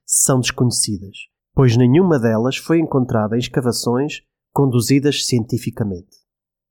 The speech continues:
Enquanto os cilindros de barro, de que já falámos aqui anteriormente, eram usados para missivas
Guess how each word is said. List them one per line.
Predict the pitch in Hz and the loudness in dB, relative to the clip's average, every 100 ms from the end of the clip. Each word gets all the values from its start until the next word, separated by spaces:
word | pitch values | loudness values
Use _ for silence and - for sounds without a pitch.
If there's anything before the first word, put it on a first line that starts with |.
| _ _ _ _ - | _ _ _ _ -6
Enquanto | 120 - 170 165 | -4 -2 -2 -2
os | 135 | -2
cilindros | - 139 175 120 | 0 2 2 0
de | |
barro, | 104 107 95 - 101 | 0 0 0 -6 -10
de | 107 | -10
que | 117 | -6
já | 123 131 | -2 0
falámos | - 120 143 113 | 2 0 0 0
aqui | 107 - 147 | -2 -2 -2
anteriormente, | 135 131 113 95 87 - _ _ _ _ - | -2 -2 -2 -6 -8 -16 _ _ _ _ -8
eram | 110 113 | -2 0
usados | 123 113 101 - | 0 0 -2 -4
para | - 101 | -6 -4
missivas | 104 113 - - 127 101 98 | -2 -2 -2 0 0 0 -4